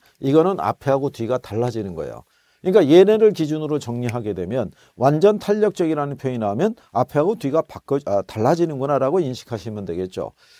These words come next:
이거는 지문상에서 이렇게 쓸 수밖에 없어요. 예, 공급이 완전 비탄력적일 때.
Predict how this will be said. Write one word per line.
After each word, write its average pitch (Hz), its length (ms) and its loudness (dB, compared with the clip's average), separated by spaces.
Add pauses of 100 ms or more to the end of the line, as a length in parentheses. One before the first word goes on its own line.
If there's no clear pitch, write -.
(200)
이거는 220 340 2
지문상에서 147 1040 0
이렇게 156 260 2
쓸 214 180 -6
수밖에 160 380 -4
없어요. 101 480 -4 (1700)
예, 151 160 4
공급이 185 560 2
완전 160 720 0
비탄력적일 135 920 -2
때. - 180 -12